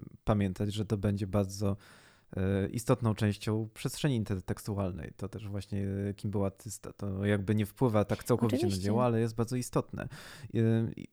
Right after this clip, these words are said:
Speaker 1: i ja bym powiedział, że najistotniejszym byłoby tutaj nierezygnowanie z poszukiwań. Jednak s-, sfera sztuki to jest sfera poszukiwań, sfera pewnego otwarcia się na to, co jest, e, w pewien sposób zaskakujące, na to, co jest nieoczekiwane.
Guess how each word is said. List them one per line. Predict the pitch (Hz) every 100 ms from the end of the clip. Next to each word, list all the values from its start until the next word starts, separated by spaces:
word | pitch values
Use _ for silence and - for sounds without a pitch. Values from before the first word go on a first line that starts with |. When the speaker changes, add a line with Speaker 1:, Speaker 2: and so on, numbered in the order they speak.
| _ _ 90
Speaker 1:
i | 87 -
ja | - 190
bym | 202 185
powiedział, | 170 151 147
że | 113
najistotniejszym | 113 113 - 110 - - - 123 131 - 120 107
byłoby | 104 110 101 104
tutaj | - 110 107 104 101 - -
nierezygnowanie | 117 117 107 110 110 113 104
z | -
poszukiwań. | 104 113 - 101 90 98
Jednak | 95 90 -
s-, | - - 104
sfera | 98 104 98
sztuki | - - -
to |
jest | 101 -
sfera | 101 98
poszukiwań, | - - - 143 123 104
sfera | - - 101 98 - - -
pewnego | 113 107 107 107 92
otwarcia | - 147 151 - 107
się | -
na | 98
to, | 98 101
co | - 101
jest, | 92 90 -
e, | - 98 92 90 90 92
w | -
pewien | 98 95
sposób | - 104 101
zaskakujące, | 101 - 104 117 120 104 95
na | 92
to, | - 101 -
co | 104
jest | 101 113
nieoczekiwane. | 104 - 110 123 110 101 98